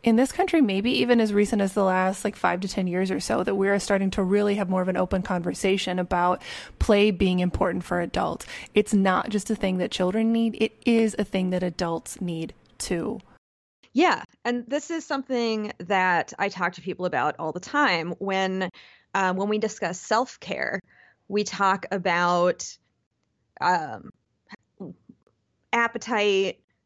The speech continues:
Speaker 2: sleep needs being met, movement needs being met,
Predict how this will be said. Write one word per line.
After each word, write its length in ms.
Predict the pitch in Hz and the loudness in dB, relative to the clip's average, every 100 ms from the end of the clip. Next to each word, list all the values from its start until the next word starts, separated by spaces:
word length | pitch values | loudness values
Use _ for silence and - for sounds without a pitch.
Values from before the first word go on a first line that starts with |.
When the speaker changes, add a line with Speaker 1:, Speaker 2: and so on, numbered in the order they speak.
| _ _ | _ _
Speaker 2:
sleep 580 | - - - 240 233 - | -18 -16 -8 -2 -2 -2
needs 400 | 208 202 196 180 | -2 0 -2 -4
being 380 | 196 190 185 185 | -4 -2 0 0
met, 520 | 175 170 156 - - - _ _ | 2 2 0 -2 -8 -20 _ _
movement 500 | 190 214 220 214 196 | 2 4 4 2 2
needs 320 | 190 190 185 | 2 2 0
being 300 | - 180 175 | 0 2 2
met, 260 | 165 139 - | 2 0 0